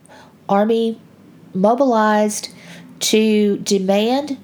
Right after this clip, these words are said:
that the radio station and the host apologize to B T S in particular and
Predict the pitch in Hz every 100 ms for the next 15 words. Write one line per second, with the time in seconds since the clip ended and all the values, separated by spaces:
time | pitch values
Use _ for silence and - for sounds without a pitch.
0 | - 202 202 196 185 - 202 185 202 233
1 | 247 226 220 - 233 254 - - - -
2 | - - 196 220 320 294 214 170 - -
3 | - - _ - - _ - 190 196 196
4 | 214 190 196 - 180 226 294 - 202 -
5 | - - - - - _ _ _ _ _
6 | _ _ 214 208 - 339 370 349 339 339
7 | - - _ _ _ _ - - - -
8 | - _ _ _ _ _ 233 233 226 226
9 | 220